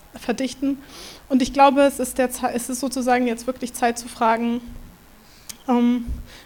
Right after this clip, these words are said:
was wir mit dem Widerstand, den wir spüren können, gegen die Alltäglichkeit auch dieser Gewalt, ähm, tun können. Hm, und ich glaube dabei, ähm, und das können wir gerne diskutieren, geht es manchmal weniger, oder ich spreche auch nicht nur für mich, sondern für die, die diese Veranstaltung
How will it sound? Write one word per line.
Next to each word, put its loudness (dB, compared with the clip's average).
was 2
wir 4
mit 2
dem 2
Widerstand, 0
den 2
wir 0
spüren -2
können, -2
gegen 0
die 0
Alltäglichkeit -4
auch -6
dieser -4
Gewalt, -4
ähm, 2
tun 0
können. -10
Hm, 4
und 8
ich 2
glaube 6
dabei, 4
ähm, 2
und -4
das -8
können 2
wir 4
gerne 2
diskutieren, 0
geht 0
es -10
manchmal 2
weniger, 2
oder 0
ich -8
spreche -6
auch 0
nicht -2
nur 2
für -4
mich, -4
sondern -2
für -10
die, -6
die -4
diese -8
Veranstaltung -6